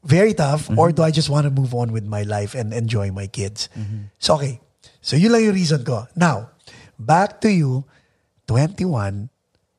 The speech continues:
Speaker 1: life in the States. Kailan pumasok ang music ulit sa buhay mo?
Speaker 2: Um, never siyang actually naalis. Pagdating ko dito,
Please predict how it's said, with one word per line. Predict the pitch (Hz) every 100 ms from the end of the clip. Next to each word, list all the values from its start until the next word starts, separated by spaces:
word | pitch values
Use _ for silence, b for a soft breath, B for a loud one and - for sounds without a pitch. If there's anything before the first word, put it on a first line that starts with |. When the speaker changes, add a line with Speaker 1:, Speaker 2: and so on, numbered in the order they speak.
| _ _
Speaker 1:
life | 101 98 104
in | 143
the | 202
States. | - 139 120 - - - - _ _ _ _ _ _ _ _ _ _ _ _ _ _
Kailan | 165 175 185
pumasok | 160 156 - 147
ang |
music | 139 127 117 117
ulit | 104
sa | -
buhay | 98 95 95
mo? | 95 95 - _ _ _ _ _ _ _
Speaker 2:
Um, | 156 170 175 175 175
never | 180 208 233
siyang | 226 220 190 - -
actually | 143 139 - 147
naalis. | 131 - 110 107 -
Pagdating | 147 147 165 170
ko | 170
dito, | 165 151 - 110 113